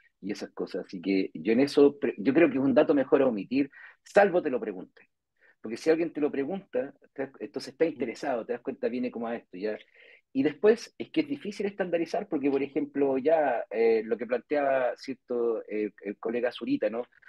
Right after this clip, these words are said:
Alguien viene por fobia, ¿te das cuenta? Ya, y pudiera hacer, eh, cantidad de sesiones que uno podría sospechar, en tanto, bueno, la D S tiene una, ¿cierto? Un planteamiento como de manual, ¿no?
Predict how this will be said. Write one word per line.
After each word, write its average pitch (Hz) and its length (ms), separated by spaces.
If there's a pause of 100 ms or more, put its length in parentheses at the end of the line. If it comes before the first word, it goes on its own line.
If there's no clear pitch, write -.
(180)
Alguien 120 280
viene 127 220
por 107 180
fobia, 110 500
¿te 113 100
das 113 100
cuenta? 120 480
Ya, 135 240
y 113 40
pudiera 127 380
hacer, - 480 (460)
eh, 110 480
cantidad - 340
de 131 80
sesiones 131 400
que - 80
uno 120 140
podría 120 320
sospechar, 139 560
en 135 120
tanto, 120 540
bueno, 113 300
la 107 120
D 113 160
S 127 220
tiene 135 260
una, 120 360
¿cierto? - 280
Un 117 120
planteamiento 120 800 (300)
como 117 200
de 113 120
manual, 120 420
¿no? 123 160